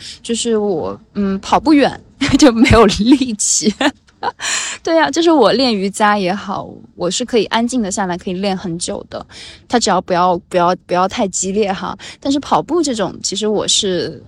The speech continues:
就是跑，跑不了几公里的，就可能就跑个一两公里我就不行了，<laughs> 就是这么菜。对，但是，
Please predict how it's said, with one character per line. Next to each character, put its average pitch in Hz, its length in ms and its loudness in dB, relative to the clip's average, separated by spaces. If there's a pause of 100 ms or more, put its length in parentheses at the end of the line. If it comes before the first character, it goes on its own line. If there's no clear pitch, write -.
(200)
就 190 140 -6
是 180 160 -4
跑， - 260 -2
跑 160 180 0
不 208 80 -2
了 180 260 2
几 - 200 -4
公 180 220 -2
里 180 120 0
的， - 140 -8
就 190 140 -6
可 226 100 -2
能 170 100 -4
就 214 120 -2
跑 226 180 0
个 170 100 0
一 214 100 -4
两 175 220 0
公 196 220 -2
里 202 120 0
我 175 120 -2
就 185 180 -6
不 233 140 -2
行 - 260 -4
了， - 160 -6 (240)
<laughs> - 320 -16
就 269 100 -4
是 196 60 2
这 208 140 -4
么 190 120 -2
菜。 - 300 -6 (840)
对， 254 260 0
但 320 160 0
是， 339 280 2